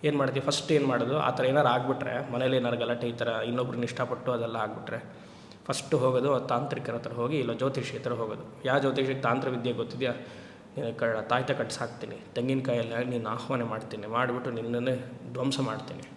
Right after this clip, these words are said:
ಆ ಜ್ಯೋತಿಷಿಗೂ ಗೊತ್ತಿಲ್ಲ, ಇಬ್ರು ತಲೆ, ಅವ್ರ ತಲೆಗೆ ಹೊಡ್ಕೊಳ್ಬೇಕು ಆ ತೆಂಗಿನಕಾಯಿ. ಹ್ಮ್? ಇವನೇ ಒಂದು ಬುದ್ಧಿ ಹೇಳಿ ಕಳ್ಸೋದಲ್ವ, "ಏನೋ ಆಯ್ತು ಬಿಡಮ್ಮ ಹಾಗೆ" ಅಂತ, ಅಥವಾ "ಬಿಡಪ್ಪ" ಅಂತ, ಇಲ್ಲಾಂದ್ರೆ ಕೇಸ್ ಹಾಕ್ತೀನಿ ಅಂದಮೇಲೆ, "ನಾನು ನೋಡ್ತೀನಿ, you should give all the money,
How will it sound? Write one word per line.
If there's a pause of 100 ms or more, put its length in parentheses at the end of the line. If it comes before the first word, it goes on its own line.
(600)
ಆ
ಜ್ಯೋತಿಷಿಗೂ
ಗೊತ್ತಿಲ್ಲ,
ಇಬ್ರು
ತಲೆ,
ಅವ್ರ
ತಲೆಗೆ
ಹೊಡ್ಕೊಳ್ಬೇಕು
ಆ
ತೆಂಗಿನಕಾಯಿ.
ಹ್ಮ್? (640)
ಇವನೇ
ಒಂದು
ಬುದ್ಧಿ
ಹೇಳಿ
ಕಳ್ಸೋದಲ್ವ, (380)
"ಏನೋ
ಆಯ್ತು
ಬಿಡಮ್ಮ
ಹಾಗೆ"
ಅಂತ,
ಅಥವಾ
"ಬಿಡಪ್ಪ"
ಅಂತ, (760)
ಇಲ್ಲಾಂದ್ರೆ
ಕೇಸ್
ಹಾಕ್ತೀನಿ
ಅಂದಮೇಲೆ, (560)
"ನಾನು
ನೋಡ್ತೀನಿ,
you
should
give
all
the (560)
money,